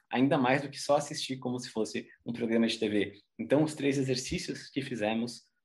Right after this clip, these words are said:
foram de identificar o seu porquê, né? Identificar por que que você quer essa mudança, qual que é a razão profunda. É, você perguntar pra qualquer pessoa na rua, "Ah, você quer emagrecer?" A pessoa vai falar, "Provavelmente quero."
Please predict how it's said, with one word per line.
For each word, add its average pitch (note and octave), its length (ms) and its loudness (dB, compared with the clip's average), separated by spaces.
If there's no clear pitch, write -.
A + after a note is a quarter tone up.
foram C3 360 6
de A#2 360 4
identificar C#3 560 2
o A#3 80 4
seu F3+ 220 -2
porquê, D3+ 400 0
né? F3+ 280 -4
Identificar A2+ 580 -2
por - 200 -8
que - 140 -2
que A#3 140 -10
você C3 200 -6
quer B2+ 120 -4
essa G#2+ 180 -6
mudança, G#2+ 400 -4
qual B2+ 160 2
que C3 100 -4
é C3+ 40 0
a - 20 -2
razão B2+ 280 0
profunda. C3 640 0
É, G2+ 440 2
você A2+ 200 -10
perguntar C3 240 -2
pra C3 100 -10
qualquer D3 280 4
pessoa D#3 260 -4
na B2 80 0
rua, A#2+ 300 0
"Ah, D#3 180 0
você - 160 -12
quer F#3 80 2
emagrecer?" C3 480 0
A - 40 -6
pessoa - 280 -8
vai G#3 80 -6
falar, G3 200 -4
"Provavelmente F#3 460 0
quero." G#2 340 2